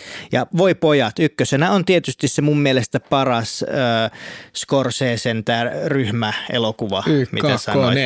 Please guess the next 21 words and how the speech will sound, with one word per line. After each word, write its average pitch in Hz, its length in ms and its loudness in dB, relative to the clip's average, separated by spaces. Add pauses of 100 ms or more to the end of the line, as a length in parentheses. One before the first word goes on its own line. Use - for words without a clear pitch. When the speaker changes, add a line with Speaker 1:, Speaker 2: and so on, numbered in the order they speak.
(340)
Speaker 2:
Casino. 220 180 4
Speaker 1:
Casino. 135 480 2 (200)
Speaker 2:
Kyllä, 117 420 2 (200)
se 190 120 0
on 160 80 2
munkin 135 360 0
lemppari. 110 440 -2 (220)
Speaker 1:
Onko? 135 240 0 (400)
Speaker 2:
On. 156 220 2 (480)
Se - 200 0
on 175 140 2
niinku 170 220 2
jotenkin, 156 440 2
että - 200 -4
siinä 135 320 2 (340)
niinku 143 280 0
jotenkin 156 400 4
ehkä 160 200 0
myös 156 360 2
se, 151 180 4
että 135 420 -2